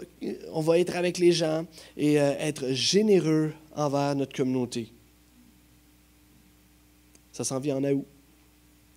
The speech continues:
Parce que nous voulons être cette église qui défie la culture par la générosité, la simple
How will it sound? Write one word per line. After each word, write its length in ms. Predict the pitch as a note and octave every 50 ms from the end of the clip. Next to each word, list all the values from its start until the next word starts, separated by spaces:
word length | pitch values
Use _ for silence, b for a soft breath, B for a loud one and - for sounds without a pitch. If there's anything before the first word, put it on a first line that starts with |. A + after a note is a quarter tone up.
| _ _ _ _ _ _ _ b b b b b b b b b b b b -
Parce 60 | -
que 60 | -
nous 100 | D#3+ D#3+
voulons 180 | D3 D#3+ F3+ G#3
être 120 | G3+ F#3
cette 140 | - E3 C#3+
église 400 | D3+ B2 B2+ C#3+ E3 D#3+ D3 -
qui 120 | - - B2
défie 420 | A2+ A#2 C#3 C3+ - - F3+ F3
la 140 | D#3 A#2+ A2+
culture 520 | - - - C3 B2 - - C#3+ C#3 C3+
par 160 | B2+ - A#2
la 160 | A#2 A2 A2 A2+
générosité, 680 | G#2+ G#2 B2 C3 B2+ B2 A#2+ B2 A2+ - - B2 A2 - _ -
la 160 | - B2 B2+ -
simple 500 | - - - - C#3+ D3 D3 C#3+ -